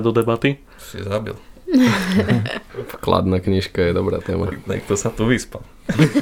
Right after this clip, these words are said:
Speaker 1: <laughs> Ale nie, tak, tak to bolo, lebo však, o, rodičia zvyknú odkladať deťom, čiže to si myslím, že je super, treba v tomto pokračovať a teda aj my si myslíme, že je to správne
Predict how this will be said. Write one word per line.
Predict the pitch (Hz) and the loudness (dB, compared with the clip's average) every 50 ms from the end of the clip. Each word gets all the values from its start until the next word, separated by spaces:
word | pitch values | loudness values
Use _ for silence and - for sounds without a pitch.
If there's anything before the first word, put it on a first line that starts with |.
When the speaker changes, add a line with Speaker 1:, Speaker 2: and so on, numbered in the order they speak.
| - - 339 | 4 4 2
Speaker 1:
<laughs> | - - - 330 - 143 113 - - - - - - - - - | 2 4 0 0 -2 -2 -4 -6 -12 -20 -20 -20 -20 -12 -2 2
Ale | - 254 202 | 2 2 2
nie, | 247 208 | 0 -2
tak, | - - - | -2 -4 -6
tak | - 160 - | -6 -8 -4
to | - 117 | -4 0
bolo, | 117 151 170 127 110 107 | 0 2 2 2 0 0
lebo | 107 110 | -2 -4
však, | 104 - - - - - | -4 -6 -8 -10 -8 -4
o, | - 110 107 104 107 107 107 | -4 -2 0 0 0 2 2
rodičia | 117 113 110 113 - - - 120 117 113 110 - 107 | 2 2 2 0 -2 2 2 2 2 2 0 -4 -2
zvyknú | 120 117 135 156 151 - 113 113 110 | -2 2 0 0 0 0 -2 -2 0
odkladať | - 113 - - - 113 101 107 110 101 | 0 -2 -4 -2 -2 -2 -2 0 -2 -2
deťom, | 107 101 - - - 107 | -2 -2 -4 -4 -8 -8
čiže | 101 - 113 110 104 | -6 -4 -4 -4 -2
to | - 113 107 | -2 -2 -2
si | - 107 | 0 0
myslím, | 110 107 104 - 113 104 | 0 0 0 -2 -2 0
že | 110 110 110 | 2 2 0
je | 110 | 2
super, | - 123 107 - 120 - - | 0 -2 -2 -2 -2 -4 -4
treba | - - 113 110 104 | -4 -2 0 0 0
v | - - 117 | 0 -2 -2
tomto | 104 - 107 - | -2 -2 -4 -4
pokračovať | - 101 - - 110 101 - - 123 123 135 139 135 - - _ - - - - - - - - | -4 -4 -2 -2 -2 -2 0 2 4 4 4 2 2 -4 -20 _ -20 -20 -20 -20 -20 -20 -18 -10
a | - - 107 104 101 | -4 -2 -2 -2 -2
teda | 101 - 117 101 104 104 104 104 107 104 110 | -2 -4 -4 0 0 0 0 0 -2 -2 -2
aj | 104 | -2
my | 104 107 104 | -2 -2 -2
si | - - 113 | -2 -4 -2
myslíme, | 107 101 - - 113 107 | -2 -2 -2 -2 0 0
že | 104 110 107 | 0 0 0
je | 101 - 117 | -2 -4 -8
to | - | -8
správne | - - 117 113 113 117 117 120 123 135 139 - | 0 2 2 4 4 2 0 -2 -4 -6 -6 -8